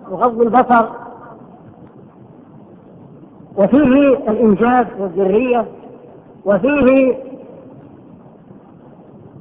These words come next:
القيام على مصالح النساء والإنفاق عليهن، كفالة،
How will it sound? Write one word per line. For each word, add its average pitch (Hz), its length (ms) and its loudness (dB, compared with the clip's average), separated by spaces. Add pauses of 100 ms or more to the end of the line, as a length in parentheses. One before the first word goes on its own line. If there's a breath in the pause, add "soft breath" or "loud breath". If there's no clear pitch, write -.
القيام 226 540 0
على 208 420 0 (240)
مصالح 240 480 -2
النساء 226 480 0
والإنفاق 202 520 -2
عليهن، 190 560 -2 (260)
كفالة، 190 340 -2